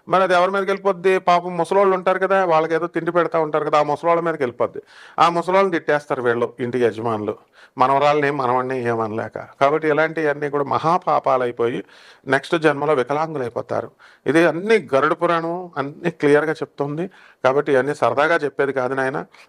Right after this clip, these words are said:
భయపెట్టాల్సిన, ఇప్పుడు మేము భయపెట్టామనుకో, మేము కూడా రౌరవాది నరకాలకు వెళ్ళిపోతాం నాయన. భయపెట్టేది లేదు, ఉన్నది ఉన్నట్టు చెప్పకపోతే రౌరవాది నరకాలే మాకైనా సరే. కాబట్టి YouTube-లో ఉన్నటువంటి మహానుభావులు మొత్తం, జ్యోతిష్యం చెప్పేటటువంటి వాళ్ళు,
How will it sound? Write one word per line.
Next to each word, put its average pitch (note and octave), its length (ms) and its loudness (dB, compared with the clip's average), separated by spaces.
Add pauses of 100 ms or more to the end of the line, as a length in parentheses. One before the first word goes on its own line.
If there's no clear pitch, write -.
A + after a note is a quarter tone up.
భయపెట్టాల్సిన, D#3+ 600 0
ఇప్పుడు D#3 300 0
మేము C#3+ 280 -2
భయపెట్టామనుకో, E3 600 0
మేము D3+ 180 0
కూడా F3+ 180 0
రౌరవాది E3 440 2
నరకాలకు D#3+ 320 -2
వెళ్ళిపోతాం D#3 380 -2
నాయన. C3+ 320 -2 (340)
భయపెట్టేది E3+ 540 2
లేదు, D#3+ 220 2
ఉన్నది C3 380 0
ఉన్నట్టు D3+ 360 -2
చెప్పకపోతే D3+ 560 0
రౌరవాది C#3+ 420 2
నరకాలే D#3+ 400 -2
మాకైనా C#3+ 440 -4
సరే. B2 220 -2 (440)
కాబట్టి E3+ 520 4 (220)
YouTube-లో F#3+ 500 4
ఉన్నటువంటి F3 440 0
మహానుభావులు D3+ 680 0
మొత్తం, C3+ 480 -2
జ్యోతిష్యం D3 460 -4
చెప్పేటటువంటి C3 600 -2
వాళ్ళు, D3 280 2